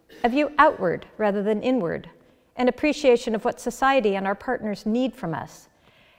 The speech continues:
an eye to shared interests, and a comfort with opportunism,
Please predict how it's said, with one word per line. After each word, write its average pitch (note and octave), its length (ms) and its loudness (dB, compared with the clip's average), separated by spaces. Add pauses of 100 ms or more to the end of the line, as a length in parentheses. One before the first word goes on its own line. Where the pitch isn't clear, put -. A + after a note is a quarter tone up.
(140)
an A3+ 100 6
eye G3+ 140 8
to G3+ 120 -2
shared A3 280 0
interests, - 680 -2 (220)
and B3+ 140 2
a C4 40 0
comfort - 560 -2
with G#3 180 -4
opportunism, G3 840 -2